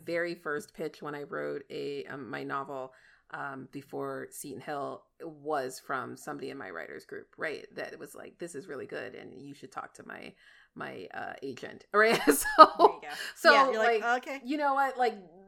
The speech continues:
Speaker 1: if you show up and if you are intentional and if you do really good notes, that you build really great relationships with the people in your group.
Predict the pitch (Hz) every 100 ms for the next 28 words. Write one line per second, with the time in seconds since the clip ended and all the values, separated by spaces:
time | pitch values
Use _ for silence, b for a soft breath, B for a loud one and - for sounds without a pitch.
0 | 202 - 185 _ _ b b 240 247 233
1 | 247 269 285 277 - 254 220 190 180 175
2 | - - 175 165 185 185 175 165 156 175
3 | 160 160 151 147 147 151 156 151 147 143
4 | 143 143 143 147 143 117 139 147 135 -
5 | 160 170 165 170 151 143 143 147 147 143
6 | 139 135 139 - 143 143 - 143 - -
7 | 151 143 143 139 143 139 131